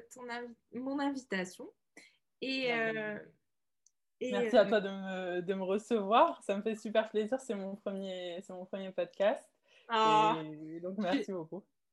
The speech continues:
Speaker 1: je suis honorée, mais là, je suis sûre qu'après ce podcast, il y en aura un autre. <laughs>
Speaker 2: Bah, j'espère, j'espère.
Speaker 1: Euh, dis-nous, Kenza, déjà, comment se pr-,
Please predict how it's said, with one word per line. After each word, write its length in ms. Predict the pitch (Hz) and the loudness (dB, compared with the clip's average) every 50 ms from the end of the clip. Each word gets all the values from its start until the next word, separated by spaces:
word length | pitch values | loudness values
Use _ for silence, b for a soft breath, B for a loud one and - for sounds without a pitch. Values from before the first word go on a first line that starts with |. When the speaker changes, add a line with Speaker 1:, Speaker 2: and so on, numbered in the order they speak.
| _ - | _ -10
Speaker 1:
je 60 | 240 | -8
suis 180 | - - 302 - | -2 0 2 2
honorée, 480 | - 277 285 285 285 285 294 294 302 311 | 4 4 4 6 6 6 6 6 4 4
mais 120 | 294 269 254 | 4 4 6
là, 440 | 254 262 262 262 262 247 247 247 247 | 8 8 8 8 8 6 6 4 2
je 80 | 247 | 0
suis 240 | - - 294 285 285 | 0 2 4 4 4
sûre 200 | 285 320 320 320 - | 2 0 -2 -2 -2
qu'après 340 | 294 254 247 - - 285 277 | -4 -4 -4 -2 -2 -2 -2
ce 100 | - 285 | -2 -4
podcast, 540 | - 254 247 247 - 277 262 269 269 - | -4 -6 -6 -4 -4 -4 -4 -4 -4 -6
il 40 | 285 | -6
y 20 | 254 | -6
en 80 | 269 | -4
aura 220 | 254 254 262 220 220 | -2 0 2 2 4
un 60 | 226 | 4
autre. 180 | 220 226 220 285 | 2 2 2 0
<laughs> 800 | - - - - - _ _ - - - _ - 415 - - - | -4 -8 -10 -14 -20 _ _ -14 -14 -12 _ -12 -12 -4 0 2
Speaker 2:
Bah, 260 | 269 214 240 226 240 | 4 6 8 6 6
j'espère, 560 | 220 233 254 233 - - _ - 156 160 - - _ _ | 4 2 0 -2 -2 -4 _ 0 0 0 -2 -4 _ _
j'espère. 480 | _ - 214 302 587 587 - 165 165 - - _ _ _ _ _ - - 453 494 494 B B 480 440 427 415 427 415 403 403 415 415 427 392 392 _ - 269 | _ -2 -2 -2 -2 -2 -2 -4 -4 -4 -8 _ _ _ _ _ -8 -6 -6 -6 -6 B B -8 -8 -6 -6 -6 -6 -6 -6 -6 -6 -6 -8 -10 _ -4 -2
Speaker 1:
Euh, 1040 | 262 269 269 269 262 262 262 254 254 254 254 247 247 262 262 262 262 269 277 - - - - _ _ _ _ _ - | 0 0 2 2 2 2 0 0 -2 -4 -4 -4 -4 -6 -6 -8 -8 -8 -10 -10 -12 -16 -18 _ _ _ _ _ -12
dis-nous, 640 | 220 226 254 294 320 320 311 330 330 339 381 381 | -10 -4 -2 0 0 2 2 0 0 0 0 2
Kenza, 540 | 370 320 269 285 269 240 247 240 247 269 302 330 - - _ _ _ _ _ _ _ _ _ | 2 0 0 0 -2 -2 -2 -2 -2 -2 -4 -4 -8 -12 _ _ _ _ _ _ _ _ _
déjà, 460 | - 214 269 285 285 277 311 330 339 339 - | -6 0 2 2 4 4 4 2 2 0 -2
comment 320 | 302 254 262 269 285 311 | -4 -4 -2 0 -2 -2
se 160 | - - 226 | -2 -2 -4
pr-, 320 | 208 - _ _ _ - | -6 -6 _ _ _ -20